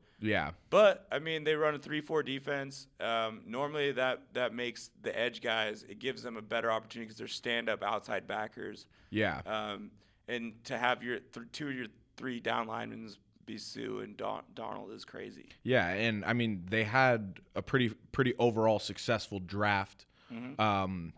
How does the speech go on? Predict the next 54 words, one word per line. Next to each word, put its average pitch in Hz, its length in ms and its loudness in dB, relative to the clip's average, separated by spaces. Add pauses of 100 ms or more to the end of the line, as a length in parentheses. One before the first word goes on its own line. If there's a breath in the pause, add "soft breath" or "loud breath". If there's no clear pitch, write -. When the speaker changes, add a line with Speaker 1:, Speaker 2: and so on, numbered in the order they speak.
(100)
Speaker 1:
they, 98 280 0
they 101 140 -4
filled 120 360 2
the 117 60 6
holes 110 280 2
that 107 140 -2
they 101 100 0
needed, 104 320 2
in 101 100 2
my 101 140 2
opinion. 92 500 -4 (100)
Speaker 2:
Yeah. 123 200 -4
Speaker 1:
So 120 200 6
I, 113 200 8
I 120 100 6
think 139 500 2
the 104 220 -2
edge 110 240 4
is 98 140 -4
gonna 101 160 -2
be 92 100 -4
fine. 85 420 -6 (220)
Speaker 2:
You 120 120 -12
gotta, 147 240 2 (120)
you 117 140 -12
gotta 147 240 2
cover 143 320 0
guys 117 300 -4
in 107 40 -16
the 117 60 -10
N 117 100 -8
F 117 160 -10
L. 110 240 -4 (300)
You 117 60 -14
know 110 80 -10
what 110 40 -4
I 117 40 4
Speaker 1:
Yeah. 101 180 4
Speaker 2:
mean? 107 100 -10
And 107 160 -8
they 120 60 -10
got 117 180 -6
the, 104 180 -6
and 117 140 -8
they 120 60 -6
Speaker 1:
They, 120 200 4
Speaker 2:
got 117 60 -4
the - 60 -16
corners 113 380 -8
to 117 80 -12
do 113 200 -12
it. 107 160 -10
Speaker 1:
they 113 220 4
have 113 200 4